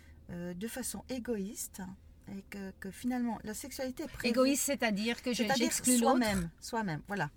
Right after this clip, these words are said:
Speaker 2: Mhm.
Speaker 1: Euh, qu'on cherche son propre plaisir, que le plaisir personnel, il est légitime en soi.
Speaker 2: Mhm.
Speaker 1: Mais dans le cas de la sexualité, la se-, le sexe a été donné pour,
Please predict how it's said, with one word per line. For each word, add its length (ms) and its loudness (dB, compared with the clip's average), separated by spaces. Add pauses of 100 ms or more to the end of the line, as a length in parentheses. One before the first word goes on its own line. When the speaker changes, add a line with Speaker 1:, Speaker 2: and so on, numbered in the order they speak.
(240)
Speaker 2:
Mhm. 400 4
Speaker 1:
Euh, 120 -4
qu'on 180 -6
cherche 260 -4
son 160 -4
propre 300 -6
plaisir, 460 -4 (1200)
que 100 -10 (160)
le 120 -2
plaisir 420 -2
personnel, 520 -2
il 140 -2
est 60 -2
légitime 540 -6
en 40 -6
soi. 220 0
Speaker 2:
Mhm. 180 4 (240)
Speaker 1:
Mais 100 -4
dans 80 0
le 60 -2
cas 140 0
de 60 -4
la 100 -2
sexualité, 640 -2
la 120 -2
se-, 260 -6
le 120 -2
sexe 300 -8
a 20 -2
été 180 -6
donné 320 -2
pour, 340 -12